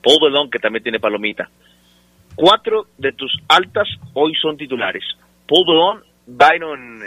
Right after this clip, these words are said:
eh, <laughs> Castillo, eh, evidentemente Joel Campbell. Muchos dicen, "No, Omar, yo no lo considero refuerzo porque ya estaba". Lo es, es nueva incorporación a este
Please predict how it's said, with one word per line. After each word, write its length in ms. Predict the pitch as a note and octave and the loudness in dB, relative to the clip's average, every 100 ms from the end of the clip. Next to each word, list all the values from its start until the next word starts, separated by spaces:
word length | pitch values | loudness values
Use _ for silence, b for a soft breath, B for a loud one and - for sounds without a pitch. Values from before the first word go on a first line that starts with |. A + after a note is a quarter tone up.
| - | -18
eh, 760 | - A#2 A2+ A2 A2 G#2+ G#2+ G#2 | -8 -4 -2 0 -2 -4 -8 -6
<laughs> 20 | |
Castillo, 560 | A#2+ B2 F3+ F#3 A3 - _ _ _ _ _ _ | -4 -4 -2 0 0 -2 _ _ _ _ _ _
eh, 200 | A2+ A2+ | 2 2
evidentemente 640 | A2 A#2 D3 C#3+ C#3+ C#3+ B2 | 2 -2 -6 -4 -4 -4 0
Joel 300 | A#2 C3+ C#3 | 4 4 2
Campbell. 460 | D#3+ F3+ F#3 A#3 A#3+ _ _ - | 0 0 0 -2 -4 _ _ -16
Muchos 320 | B2+ B2 C3+ | -10 -6 -4
dicen, 220 | A#2 A#2+ | -4 -4
"No, 80 | B2 | -2
Omar, 180 | C#3 C#3 | 0 0
yo 120 | B2 | 0
no 80 | C#3 | 0
lo 80 | C3+ | 0
considero 260 | B2 A#2+ B2+ | -2 0 0
refuerzo 240 | A#2 B2+ B2+ | 0 -2 -4
porque 200 | G#2+ A2+ | 0 2
ya 80 | B2 | 4
estaba". 340 | C#3 D3 E3+ _ | 4 2 0 _
Lo 160 | A2 G#2+ | 0 4
es, 100 | C3 B2+ | 2 0
es 60 | A#2+ | -10
nueva 160 | A2+ A2+ | -8 -8
incorporación 520 | G#2+ G#2 G#2 G#2 A2+ | -8 -8 -8 -8 -10
a 40 | |
este 100 | A2+ | -6